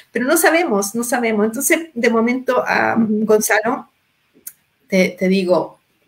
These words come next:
Speaker 1: obsérvalos y cuéntanos qué cosas estás observando y ya luego vamos a hacer una planificación un poco más profunda de, de, de qué hacer con esto de, de, de los lagartos y tal vez de, de, de ver, eh, instalar estas redes.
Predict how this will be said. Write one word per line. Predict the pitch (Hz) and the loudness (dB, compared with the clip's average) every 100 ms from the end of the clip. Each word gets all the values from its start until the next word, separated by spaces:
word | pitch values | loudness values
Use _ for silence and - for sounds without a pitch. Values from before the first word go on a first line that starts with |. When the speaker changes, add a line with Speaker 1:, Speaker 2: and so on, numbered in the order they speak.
| _ | _
Speaker 1:
obsérvalos | 202 190 - 269 285 294 311 311 | -4 -2 0 2 2 2 2 0
y | 220 | -4
cuéntanos | 233 392 - 392 339 | -2 -2 -2 -4 -4
qué | - 339 | -4 -2
cosas | 330 349 311 | -2 0 -2
estás | 302 302 | 0 -2
observando | 302 - 285 - 285 285 | -2 -4 -4 -4 -4 -2
y | |
ya | 269 | -2
luego | 269 269 262 247 | 0 2 2 2
vamos | 247 247 240 | 0 -2 -2
a | 208 | -2
hacer | - 214 226 220 - | 0 -2 -2 -6 -8
una | 220 226 208 | -4 0 2
planificación | 208 208 196 202 190 220 | 2 0 -2 -4 -4 -6
un | 208 | -2
poco | 214 208 | -2 -2
más | 202 202 202 - - - _ | -2 -4 -8 -18 -20 -20 _
profunda | - 202 196 214 196 196 | 0 0 2 2 2 4
de, | 196 180 - | 4 2 0
de, | 196 190 185 | -2 -2 0
de | 196 190 | -2 0
qué | 208 | 0
hacer | 214 214 202 | 0 -4 -4
con | 190 | -4
esto | 190 - 190 | -4 -4 -4
de, | 170 - - - | -4 -6 -6 -8
de, | 190 185 - | -8 -8 -8
de | 190 170 | -10 -10
los | 180 | -8
lagartos | - 73 - - 190 196 - - - | -8 -8 -10 -8 -8 -8 -16 -20 -10
y | 262 320 311 330 _ _ | -2 2 0 -2 _ _
tal | 208 202 | 0 2
vez | 208 226 | 2 2
de, | 208 208 196 190 | 2 2 2 0
de, | 190 180 - | 0 0 -2
de | 180 175 | -4 0
ver, | 190 190 185 | 2 2 -2
eh, | 180 160 160 - | -6 -6 -8 -10
instalar | 196 185 190 196 | -8 -4 0 0
estas | 185 185 185 | -2 -8 -4
redes. | 208 170 - | 0 0 -2